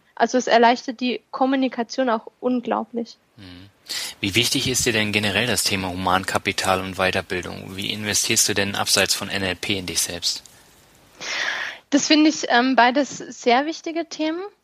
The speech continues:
Speaker 1: Also Weiterbildung war für mich persönlich auch schon immer ein zentrales Thema,
Speaker 2: Mhm.
Speaker 1: äh, in meinem Leben, Weiterentwicklung auch. Und ich bin wirklich überzeugt inzwischen davon, dass auch mein, mein Vermögen nur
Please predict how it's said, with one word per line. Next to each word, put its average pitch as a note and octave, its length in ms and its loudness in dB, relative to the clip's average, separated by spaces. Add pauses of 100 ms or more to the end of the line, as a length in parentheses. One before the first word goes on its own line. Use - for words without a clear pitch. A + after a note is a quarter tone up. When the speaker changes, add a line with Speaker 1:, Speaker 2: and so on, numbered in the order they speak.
(120)
Speaker 1:
Also A#3 260 -4
Weiterbildung C4 680 2
war A#3 300 6
für - 160 -10
mich A#3 360 -4
persönlich C#4 540 0
auch A3+ 140 2
schon B3+ 200 -4
immer A#3 160 -2
ein A#3 240 0
zentrales A#3+ 720 2
Thema, C#4 520 0
Speaker 2:
Mhm. - 60 -6
Speaker 1:
äh, A#3+ 220 2
in A#3+ 100 0
meinem A#3 240 4
Leben, A#3+ 320 2
Weiterentwicklung A3+ 800 2
auch. D4 360 2 (400)
Und A#3+ 260 2
ich - 160 -6
bin B3+ 560 0
wirklich C4+ 380 4
überzeugt A#3+ 540 2
inzwischen C4+ 440 -2
davon, B3 360 2
dass A#3+ 140 2
auch - 200 2
mein, A#3 320 -2
mein A3+ 220 0
Vermögen C#4 560 4
nur D4+ 360 6